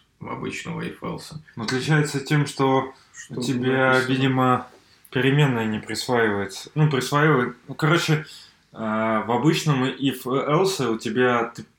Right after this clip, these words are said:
Speaker 2: мутируешь ту переменную, которая у тебя за скопом, а здесь, э, идет сразу присвоение.
Speaker 1: Ну, не самая большая проблема, даже на мой взгляд.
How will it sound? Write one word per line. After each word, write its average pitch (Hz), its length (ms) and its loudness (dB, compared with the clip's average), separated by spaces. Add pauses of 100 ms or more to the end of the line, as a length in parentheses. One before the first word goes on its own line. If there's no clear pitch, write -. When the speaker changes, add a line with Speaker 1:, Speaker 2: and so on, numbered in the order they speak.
(140)
Speaker 2:
мутируешь 123 560 -4
ту - 160 -12
переменную, 117 640 -2
которая 107 380 -6
у - 40 -12
тебя 104 180 -6
за 104 140 -6
скопом, - 540 -4
а 98 120 -8
здесь, 139 400 -6 (120)
э, - 80 -12 (680)
идет 117 180 -4
сразу 117 320 -6
присвоение. 101 840 -6 (200)
Speaker 1:
Ну, 151 300 2
не 151 80 4
самая 139 360 -2
большая 135 360 -4
проблема, 131 560 -4 (280)
даже 131 440 -2
на 131 100 -2
мой 131 180 -2
взгляд. 127 400 -2